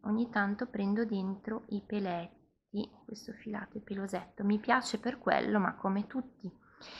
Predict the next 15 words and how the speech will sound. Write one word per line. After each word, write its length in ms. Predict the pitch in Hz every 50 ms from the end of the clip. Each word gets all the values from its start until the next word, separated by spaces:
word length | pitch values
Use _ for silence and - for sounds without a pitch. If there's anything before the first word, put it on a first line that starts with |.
| - - - -
i 140 | - - 208 208
filati 520 | - 226 220 220 202 185 190 - - 196
pelosetti 840 | - - 220 240 294 311 - - - 180 175 - - _ _ - 240
bisogna 400 | 233 214 202 - 190 180 190 196
stare 280 | 202 - - 202 202
un 140 | 196 208 208
po' 100 | 208 -
attenti 800 | 196 196 - - _ _ - 190 180 175 175 175 175 - 196 190
quando 400 | - - 175 170 170 170 170 170
li 140 | 170 175 175
si 220 | - - - 170
lavora 600 | 175 170 170 170 151 147 151 156 156 151 165 -
per 300 | - - - - 190 185
non 200 | 185 180 175 175
incagliarsi. 1500 | 170 175 175 175 - - 196 196 196 196 185 165 - - - - - 180 - - - - - 226 262 - - - - _